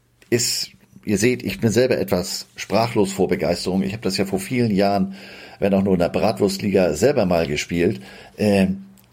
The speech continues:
das macht Spaß, auf so einer Position jemanden so zu sehen. Und auch das, was danach kam, Leute wie, wie, wie, wie Graham oder sowas, so einen wie den, das hat's eben noch nicht gegeben.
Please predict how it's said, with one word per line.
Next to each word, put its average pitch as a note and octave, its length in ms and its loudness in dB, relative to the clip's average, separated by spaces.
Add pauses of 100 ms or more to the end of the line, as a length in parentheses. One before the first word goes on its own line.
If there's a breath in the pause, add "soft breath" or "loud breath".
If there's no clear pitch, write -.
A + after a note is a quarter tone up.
das - 240 -4
macht G#2 220 -2
Spaß, G2 360 0
auf D2 120 -4
so F2 100 0
einer D#2+ 160 0
Position E2 640 -2
jemanden D2+ 340 -2
so F2 160 0
zu - 180 -4
sehen. G#2 280 2
Und C#2+ 80 -4
auch G2 180 2
das, - 260 -2
was F#2+ 160 0
danach F2+ 380 0
kam, F2 320 0 (680 loud breath)
Leute E2+ 340 2
wie, E2+ 240 -2
wie, E2 280 -4
wie, D#2+ 180 -4
wie D#2+ 100 -6
Graham F#2 460 2
oder D#2 160 0
sowas, D#2 480 -2 (440)
so A#2+ 200 2
einen C3 200 2
wie A2+ 120 0
den, C3+ 340 0
das - 240 0
hat's - 220 -2
eben G2 320 2
noch D2+ 160 -4
nicht F#2+ 200 0
gegeben. D2 460 -4